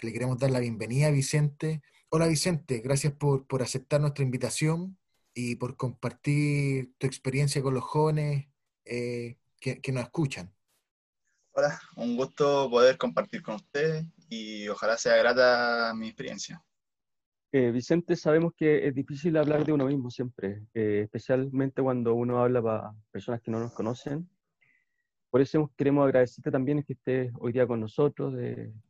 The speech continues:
Speaker 3: de que hayas aceptado esta invitación.
Speaker 1: Bueno, entonces,
Speaker 3: Excelente.
Speaker 1: avancemos, partamos ya este podcast.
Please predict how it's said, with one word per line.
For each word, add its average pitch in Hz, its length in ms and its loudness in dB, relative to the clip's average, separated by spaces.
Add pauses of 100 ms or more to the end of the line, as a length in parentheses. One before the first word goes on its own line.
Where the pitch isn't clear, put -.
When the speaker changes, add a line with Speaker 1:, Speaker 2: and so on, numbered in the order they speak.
(340)
Speaker 3:
de 110 140 -8
que 110 80 2
hayas 120 180 4
aceptado 127 340 0
esta 135 140 -2
invitación. 127 640 -2 (1300)
Speaker 1:
Bueno, 170 240 2
entonces, 143 520 0
Speaker 3:
Excelente. 107 440 -2 (800)
Speaker 1:
avancemos, 131 600 0
partamos 165 520 0
ya 165 120 -2
este 151 200 -4
podcast. 170 540 -2